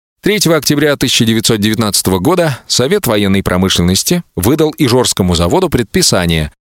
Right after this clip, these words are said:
об организации производства тридцати танков по типу трофейного Рено Ф Т. Ижорский завод должен был организовать производство брони и сборку танков. На Обуховский завод ложилась сборка элементов ходовой части. Остальные детали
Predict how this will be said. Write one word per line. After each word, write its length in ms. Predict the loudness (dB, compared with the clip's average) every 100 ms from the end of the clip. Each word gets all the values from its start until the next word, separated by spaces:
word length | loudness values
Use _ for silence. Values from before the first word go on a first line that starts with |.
| _ _ -6
об 160 | -2 -2
организации 720 | 0 0 0 0 0 0 0
производства 680 | 0 0 0 0 -2 -2 -6
тридцати 720 | -4 -4 -2 -2 0 0 0
танков 420 | 0 -2 -2 -4
по 140 | -2 -2
типу 260 | 0 0
трофейного 640 | -2 -2 0 0 0 -2 -2
Рено 380 | -2 0 2 0
Ф 200 | -2 -4
Т. 220 | -4 -4 -6 _ _ _ _ _
Ижорский 420 | 0 0 0 0 0
завод 340 | 0 0 0
должен 340 | 0 0 0
был 160 | 0 0
организовать 640 | -2 0 0 0 0 0
производство 540 | -2 0 0 0 0 0
брони 400 | 0 0 -2 -2
и 140 | -2
сборку 420 | 0 0 0 0
танков. 520 | -2 -2 -4 -6 -10 -16 _
На 220 | 0 0 0
Обуховский 480 | 0 0 -2 0
завод 320 | 0 0 -2 -2
ложилась 400 | 0 2 0 0
сборка 420 | 0 -2 0 0
элементов 400 | 0 -2 -4 -4
ходовой 400 | -2 0 0 0
части. 500 | 0 -2 -2 -4 -8 _ _ _ _
Остальные 480 | -4 -2 0 2 2
детали 420 | 0 0 -2 -4